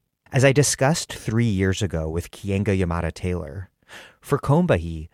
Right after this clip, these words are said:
the concept was a way to identify how capitalism, racism, patriarchy, and homophobia created a set of interlocking oppressions.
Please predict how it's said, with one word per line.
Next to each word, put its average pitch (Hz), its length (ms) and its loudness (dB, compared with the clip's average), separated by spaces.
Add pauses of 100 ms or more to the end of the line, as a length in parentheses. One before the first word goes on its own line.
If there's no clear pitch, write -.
(160)
the - 80 -2
concept 135 500 -2
was 117 140 2
a 113 80 4
way 92 240 0
to - 160 -2
identify 85 720 -2
how 82 140 -2
capitalism, 95 920 -2 (120)
racism, 87 640 -2 (300)
patriarchy, 98 880 0
and 104 120 0
homophobia 95 800 2 (300)
created 131 500 4
a 110 60 4
set - 380 0
of 139 120 -4
interlocking 98 680 0
oppressions. - 880 -6